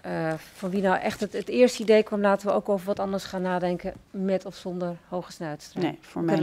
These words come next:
Speaker 1: alleen
Speaker 2: niet.
Speaker 1: maar vaststellen dat uiteindelijk het een zeer serieus uitgewerkt plan werd. Eh,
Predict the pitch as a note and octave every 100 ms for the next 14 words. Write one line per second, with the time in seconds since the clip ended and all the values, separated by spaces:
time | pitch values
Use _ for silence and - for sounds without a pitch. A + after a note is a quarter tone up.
0 | F#3 F#3+ G3+ G#3 G3 - G3 F#3+ F#3 F3+
1 | F3 E3+ F3+ - - F3+ - _ - -
2 | _ - G3+ F3+ - F3+ F3 E3+ E3+ E3
3 | - F3 E3+ E3 D3 C#3+ - _ _ -
4 | - - - - - - - - - _
5 | -